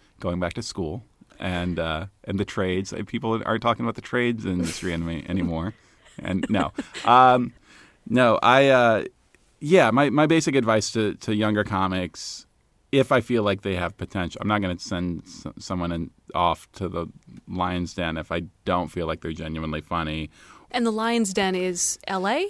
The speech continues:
Speaker 1: Well, any, any major market where there, it's gonna be harder to make a splash. It's gonna be harder to get up at first and get up on stage,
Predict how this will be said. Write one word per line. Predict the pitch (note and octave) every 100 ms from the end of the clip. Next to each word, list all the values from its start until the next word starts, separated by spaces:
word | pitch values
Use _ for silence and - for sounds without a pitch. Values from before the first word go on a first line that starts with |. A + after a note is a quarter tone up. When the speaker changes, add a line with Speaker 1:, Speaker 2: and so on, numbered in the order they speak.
| -
Speaker 1:
Well, | C#3 -
any, | F3 F3 -
any | E3+
major | D3 B2+ A2+
market | G2+ F#2+ F2+ G2 - A2
where | G#2 G#2+ G#2
there, | F#2+ G#2 G2 F#2+
it's | F#2+
gonna | - A2
be | G2+ G2 G2 F#2+ -
harder | - A2 A2 G#2+
to | -
make | F#2+ F#2 -
a |
splash. | - - G#2 G2+ F#2 E2+ - -
It's | -
gonna | G2
be | F#2
harder | E2+ F2+ F2
to | D#2+
get | E2
up | E2+ E2+ - _ _ - -
at | -
first | - F2+ F2 -
and | F#2
get | F2
up | D#2+
on | E2
stage, | D#2 - G2+ F#2